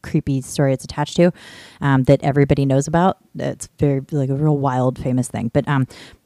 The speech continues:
so I took all my stuff, and then I didn't need it, but I was wearing the ring, and then I came home,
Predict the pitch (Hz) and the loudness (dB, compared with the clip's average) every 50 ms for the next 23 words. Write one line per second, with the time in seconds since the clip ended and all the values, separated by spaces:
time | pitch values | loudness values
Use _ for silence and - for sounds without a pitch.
0 | - _ _ _ _ _ _ - - - - 175 165 160 160 - - 160 - - | -20 _ _ _ _ _ _ -10 -6 -2 2 2 4 4 2 0 -2 -4 0 0
1 | 226 220 220 196 175 165 156 - - - - - - 254 247 233 185 156 151 - | 0 2 2 0 0 -2 -4 -6 -8 -12 -14 -6 -2 0 2 4 4 2 2 2
2 | 185 175 170 165 156 151 151 - 185 165 - 180 185 214 247 277 262 170 147 - | 0 -2 0 0 -2 -2 0 0 -2 -2 0 0 0 2 2 2 2 0 0 0
3 | - 180 175 185 190 214 233 233 233 226 214 196 190 208 277 311 294 226 175 170 | -2 -4 -4 -4 -2 -2 0 0 2 2 0 0 0 -2 -2 0 2 0 0 0
4 | 175 - 180 170 185 190 180 170 - - - 175 160 - - 269 269 254 202 180 | -4 -4 -4 -4 -2 -2 -2 -4 -6 -4 -6 -6 -6 -4 -2 0 2 4 4 4
5 | 175 175 202 208 | 2 0 -2 -4